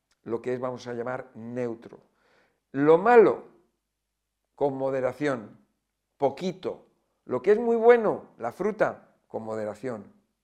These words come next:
poquita. Fíjate, ¿eh? Que no te estoy diciendo que comas mucha fruta, ¿eh? Con moderación.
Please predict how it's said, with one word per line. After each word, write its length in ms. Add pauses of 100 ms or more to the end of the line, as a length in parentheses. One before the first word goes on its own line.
(200)
poquita. 640 (360)
Fíjate, 500
¿eh? 60
Que 100
no 80
te 80
estoy 180
diciendo 260
que 80
comas 220
mucha 220
fruta, 440
¿eh? 80 (1120)
Con 380
moderación. 880